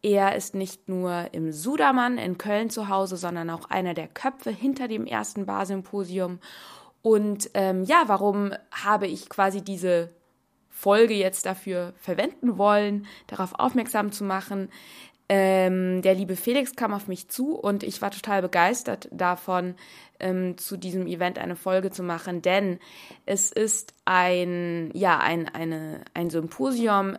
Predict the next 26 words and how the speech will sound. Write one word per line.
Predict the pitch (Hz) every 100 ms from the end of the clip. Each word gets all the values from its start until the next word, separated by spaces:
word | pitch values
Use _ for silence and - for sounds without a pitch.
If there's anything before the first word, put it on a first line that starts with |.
| -
von | - 240 254
Gastronomen | 233 220 - 202 190 190
für | - 240 220
Gastronomen, | 196 196 202 190 190 190 180
wo | 175 185
es | -
eben | 185 185 180 185 - -
stark | - 208 208
um | 190 -
Austausch | - 214 214 208 196 196
innerhalb | 202 190 180 -
der, | 185 180 175 -
ähm, | - 175 175 175
Szene, | - - 190 185 180 -
um | 190 185
Wissensvermittlung, | 208 196 185 190 180 175 175 180 170 170 - - -
um | 190 202 202
wirklich, | 202 202 185 185 - - - -
also | 190 185 185
anhand | - 180 190 196
von | 208 190
Podiumsgesprächen, | - 220 208 202 190 - 190 - - 185 - 180
Pitches, | - 214 202 - 185 185 185 - - -
Vorträgen, | - - 214 208 208 202 190 185 185
persönlichen | 196 175 196 196 185 190
Gesprächen | 175 - - 180 175 170 175